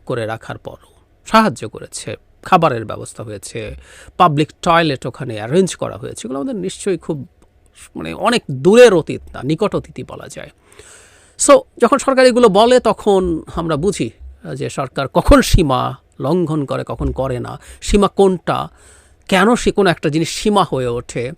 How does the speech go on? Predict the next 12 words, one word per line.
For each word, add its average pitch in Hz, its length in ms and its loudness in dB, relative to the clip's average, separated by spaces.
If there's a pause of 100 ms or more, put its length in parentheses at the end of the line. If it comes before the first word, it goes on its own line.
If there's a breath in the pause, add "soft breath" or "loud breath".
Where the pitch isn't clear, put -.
(480 soft breath)
আমরা 190 220 0
এই 123 80 -2
দেশে 120 200 -8
বসবাস 143 480 -10
করি 214 260 -6
এবং 160 180 -4
আমরা 131 180 -6
এই 123 60 -4
দেশে 120 220 -10
যারা 117 240 -6
রাজনীতি 143 480 0
অবজার্ভ 170 360 -4